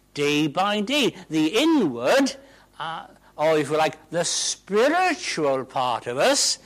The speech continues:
that which is spiritual, that which is of the Holy Spirit, that is renewed day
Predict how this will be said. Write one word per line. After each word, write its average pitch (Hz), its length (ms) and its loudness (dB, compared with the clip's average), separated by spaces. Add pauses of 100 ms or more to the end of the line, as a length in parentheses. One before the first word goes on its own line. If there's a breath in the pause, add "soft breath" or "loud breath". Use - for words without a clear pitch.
(140)
that 208 180 -2
which 185 160 -4
is 160 140 -4
spiritual, 214 1200 0 (200 loud breath)
that 208 160 0
which 175 160 -2
is 165 140 -2
of 147 280 0
the 139 100 0
Holy 135 300 0
Spirit, 202 1000 0 (320 loud breath)
that 208 600 0 (180 loud breath)
is 190 220 2
renewed 190 680 2 (260 loud breath)
day 185 540 2